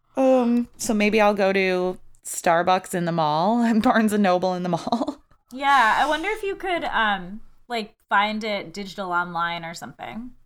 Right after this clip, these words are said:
Speaker 1: Oh, maybe. I'll have to look because it, you know, the things that I saw was like, yes, they all, all
Speaker 2: Yeah.
Speaker 1: animals have feelings. And it was funny because in my head,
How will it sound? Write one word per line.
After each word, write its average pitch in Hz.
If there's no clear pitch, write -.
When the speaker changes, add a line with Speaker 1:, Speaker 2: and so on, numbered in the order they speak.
Speaker 1:
Oh, 311
maybe. 190
I'll 220
have 240
to 196
look 165
because 180
it, 202
you 202
know, 160
the 160
things 208
that 190
I 170
saw 170
was 160
like, 156
yes, -
they 151
all, 147
all 165
Speaker 2:
Yeah. 156
Speaker 1:
animals 151
have 151
feelings. 151
And 165
it -
was 147
funny 180
because 160
in 165
my 147
head, 160